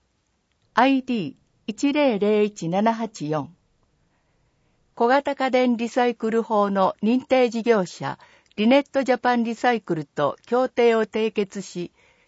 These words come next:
家庭で不要になったパソコンを宅配便で無料回収しています。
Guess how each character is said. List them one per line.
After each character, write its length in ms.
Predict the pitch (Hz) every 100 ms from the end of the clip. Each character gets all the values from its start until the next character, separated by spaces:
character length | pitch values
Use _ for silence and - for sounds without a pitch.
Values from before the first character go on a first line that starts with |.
| _
家 140 | - 190
庭 200 | 269 285
で 140 | 277 277
不 140 | 240
要 200 | 262 262
に 140 | 254
な 120 | 247 247
っ 20 |
た 200 | - 180
パ 140 | 170
ソ 140 | 185 190
コ 240 | 202 196
ン 100 | 190
を 220 | 175 165 _ _ _ _ -
宅 260 | 196 269
配 240 | 247 269 233
便 280 | 233 226
で 220 | 208 208 -
無 140 | 202
料 220 | 208 262 269
回 260 | 269 240
収 240 | - 156 147
し 100 | -
て 120 | 156
い 100 | 147
ま 160 | 151
す。 320 | - _ _